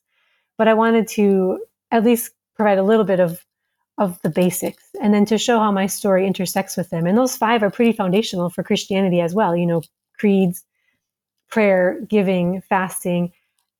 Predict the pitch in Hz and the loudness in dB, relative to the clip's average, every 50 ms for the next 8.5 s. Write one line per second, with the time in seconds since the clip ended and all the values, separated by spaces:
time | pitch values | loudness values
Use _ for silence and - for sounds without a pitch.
0 | _ - 285 320 320 330 277 240 226 208 226 214 190 190 220 190 208 214 208 208 | _ 0 2 2 4 4 4 2 2 2 2 0 2 2 0 0 2 0 2 0
1 | 220 214 - - 180 175 170 170 175 - 220 202 196 196 190 - 214 196 175 - | 0 -2 -2 -4 -2 -2 0 -2 -2 -2 0 0 2 2 0 2 0 0 0 2
2 | 196 185 190 190 185 - - 214 196 185 185 180 175 175 175 180 175 _ _ _ | 2 2 4 2 0 0 0 0 2 2 4 4 4 2 2 0 -2 _ _ _
3 | _ _ _ _ _ _ _ _ _ _ _ - 233 - - - 214 214 208 247 | _ _ _ _ _ _ _ _ _ _ _ -2 -2 0 2 0 0 2 2 2
4 | 226 269 262 233 202 170 175 196 - - 262 254 277 302 294 294 - 302 277 226 | 2 2 2 2 0 -2 -2 -4 -2 0 0 2 2 2 0 -2 -6 -2 0 2
5 | 226 226 247 302 294 254 - - - _ _ _ - - 240 214 - 262 247 233 | 4 4 4 4 4 2 0 -4 -8 _ _ _ -4 -4 -4 -2 0 2 2 2
6 | 220 220 220 247 226 - - 440 240 226 208 - - _ _ _ _ _ _ _ | 2 2 0 0 -2 -2 -2 0 0 0 0 -2 -8 _ _ _ _ _ _ _
7 | _ 240 214 208 190 202 185 - 240 247 226 208 - 175 - - - 214 180 190 | _ 0 0 2 2 2 2 2 2 2 2 0 -2 -6 -6 -4 -4 -2 0 0
8 | 180 170 170 170 160 165 175 175 170 | 0 0 0 0 -2 -2 -2 -2 -4